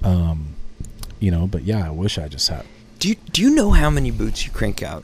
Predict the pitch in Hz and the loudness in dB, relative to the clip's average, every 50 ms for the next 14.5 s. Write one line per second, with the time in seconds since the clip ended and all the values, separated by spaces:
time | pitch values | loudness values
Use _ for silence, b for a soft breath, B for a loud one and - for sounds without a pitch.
0 | - - 113 107 98 95 - - - 76 85 - - - - 110 - - - - | -10 -8 -6 -6 -6 -6 -8 -10 -8 -8 -10 -10 -8 -6 -4 -4 -4 -4 -6 -4
1 | 113 113 113 117 - - - B B B B B B B B B B - 185 170 | -4 -4 -4 -4 -8 -14 -16 B B B B B B B B B B 4 6 6
2 | - 170 143 - - 113 110 98 92 87 85 98 95 104 107 110 117 123 135 151 | 8 6 6 8 8 8 8 8 6 6 8 8 8 8 8 8 8 8 8 8
3 | 147 135 - - - 107 101 - 104 98 101 101 104 101 90 92 85 78 - - | 6 6 4 4 4 6 8 8 8 8 10 8 8 8 6 4 2 2 4 4
4 | - 92 87 80 - - - - 82 82 85 90 98 - - - - - - - | 4 4 4 0 -2 -6 -6 -2 0 0 2 2 2 2 0 0 2 2 2 0
5 | b b b b b b b b b b b - 107 104 104 101 104 101 98 95 | b b b b b b b b b b b 4 6 6 6 6 6 6 6 4
6 | 92 101 98 - - 104 104 98 98 95 95 - 95 98 92 90 87 87 90 92 | 4 2 2 4 6 8 8 8 8 8 6 4 4 4 4 6 6 6 6 6
7 | 95 98 92 87 92 90 85 82 80 73 65 58 57 - B B B B B B | 6 6 6 6 4 4 4 2 0 -2 -6 -8 -12 -10 B B B B B B
8 | B - - - - - - - - - - - - - - - - - 85 85 | B -16 -18 -18 -20 -20 -20 -20 -20 -20 -20 -20 -20 -20 -20 -10 -6 -2 0 0
9 | 80 - - 82 82 82 85 85 - 85 85 85 82 - 85 85 82 - 90 85 | 0 0 -2 -2 -2 0 -2 -2 0 0 0 -2 -2 -2 -2 -4 -2 0 -2 -2
10 | 78 87 85 85 82 80 80 82 82 82 85 82 82 151 151 180 185 202 202 190 | 0 0 0 2 0 0 0 0 0 0 0 -2 0 2 2 4 4 4 4 2
11 | 165 151 147 131 123 113 107 - - 135 143 156 147 143 - - - - 127 113 | 2 0 0 0 0 -2 -2 -4 -2 0 0 0 0 -2 -4 -2 0 2 2 2
12 | - 113 110 107 104 104 98 92 - - - - 120 107 98 - - 110 98 110 | 2 0 0 2 2 2 0 0 -2 -8 -18 -16 -16 -12 -8 -4 -2 -2 -2 -4
13 | - - - - - - - 82 - - - - - - - 107 107 101 98 95 | -6 -8 -8 -8 -10 -10 -10 -10 -10 -6 -4 -4 -4 -2 -2 -2 -2 0 2 2
14 | 95 95 95 95 92 92 90 82 - | 2 2 2 0 0 -2 -4 -6 -10